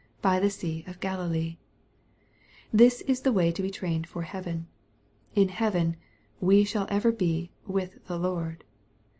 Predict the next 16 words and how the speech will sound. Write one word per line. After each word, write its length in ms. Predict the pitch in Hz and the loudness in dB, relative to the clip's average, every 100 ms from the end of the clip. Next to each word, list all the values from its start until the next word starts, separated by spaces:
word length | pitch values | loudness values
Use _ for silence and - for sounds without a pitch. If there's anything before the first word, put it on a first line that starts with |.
| _ _ _ _ | _ _ _ _
First 280 | 214 214 | 2 2
Thessalonians 760 | 226 226 226 196 175 160 165 - | -2 0 0 2 0 -2 -4 -8
chapter 320 | - 185 175 175 | -6 -6 -4 -8
four, 420 | - 196 165 170 | -4 -2 -2 -6
verse 240 | - 170 - | -8 -8 -6
seventeen. 560 | 170 165 180 170 165 165 _ _ _ _ _ _ _ _ _ _ _ _ _ _ _ | -6 -6 -4 -2 -4 -8 _ _ _ _ _ _ _ _ _ _ _ _ _ _ _
In 120 | - 247 | 2 2
the 80 | |
second 340 | 269 247 220 185 | 4 2 0 -4
place, 460 | 175 156 160 - - | -4 -4 -6 -12 -10
let 160 | - 190 | 0 2
us 180 | 208 - | 2 4
notice 400 | 214 226 214 180 | 6 6 4 0
in 200 | 175 170 | -2 0
these 220 | 170 165 | 0 -2
verses 600 | 170 175 175 160 160 - | -2 -4 -2 -6 -6 -8